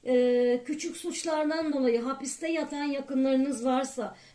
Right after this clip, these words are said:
ve uzun süredir görmüyorsanız bu insanın da dönmesi var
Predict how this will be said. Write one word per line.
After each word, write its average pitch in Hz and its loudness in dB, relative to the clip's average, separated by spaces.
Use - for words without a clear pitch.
ve 277 -4
uzun 311 -2
süredir 285 -2
görmüyorsanız 254 0
bu 294 -8
insanın 262 -2
da 262 0
dönmesi 262 8
var 254 2